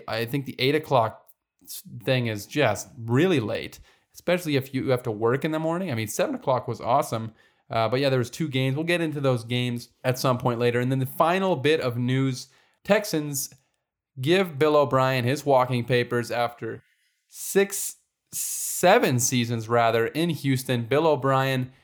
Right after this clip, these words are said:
has officially been fired after an oh and four start. They lost this week. I'll, we'll get into that as well when we go through the games. Uh,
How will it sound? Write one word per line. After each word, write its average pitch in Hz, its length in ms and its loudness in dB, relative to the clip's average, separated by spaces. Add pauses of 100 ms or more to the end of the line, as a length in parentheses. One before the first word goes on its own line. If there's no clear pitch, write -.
(280)
has 123 480 -2
officially 160 600 2
been 131 180 2
fired 127 460 2
after 127 300 -2
an 123 100 -4 (120)
oh 170 240 4
and 156 160 -2
four 131 300 0
start. 131 640 0 (340)
They 117 100 0
lost 131 380 2
this 131 180 -4
week. 131 300 -2
I'll, 120 220 4
we'll 127 160 -2
get 127 180 2
into 123 200 0
that 120 180 4
as 110 120 2
well 139 360 4
when 139 100 0
we 131 100 0
go 123 200 2
through 120 140 -4
the 113 60 -4
games. 127 480 -6 (380)
Uh, 104 380 0